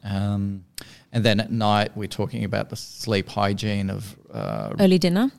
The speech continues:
Speaker 1: Yeah, early dinner.
Speaker 2: And light dinner, that's more carbohydrate based or
Speaker 1: Which
Speaker 2: vegetarian based.
Speaker 1: which has been the biggest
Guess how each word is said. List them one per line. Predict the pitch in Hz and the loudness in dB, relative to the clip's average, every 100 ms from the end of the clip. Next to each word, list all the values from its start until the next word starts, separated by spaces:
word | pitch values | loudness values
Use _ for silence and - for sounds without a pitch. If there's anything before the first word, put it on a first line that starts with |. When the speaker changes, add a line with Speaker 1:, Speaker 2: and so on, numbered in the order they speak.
| _ _ | _ _
Speaker 1:
Yeah, | 101 92 - | -2 0 2
early | 113 110 101 | 4 4 2
dinner. | 101 131 165 | -2 -2 -2
Speaker 2:
And | 175 175 | 2 2
light | 175 | 2
dinner, | 175 180 214 262 | 2 4 4 4
that's | 180 - | 2 0
more | 175 | 0
carbohydrate | 170 165 170 175 165 165 | 2 0 0 0 0 -2
based | 185 240 262 | -2 0 0
or | 180 | 4
Speaker 1:
Which | 233 220 | 6 6
Speaker 2:
vegetarian | 175 170 | 4 2
based. | 180 233 - - | 0 0 -2 0
Speaker 1:
which | 139 | 2
has | 156 160 | 6 4
been | 107 135 127 | 6 6 8
the | 117 | 6
biggest | 92 113 113 - - | 4 2 2 0 -4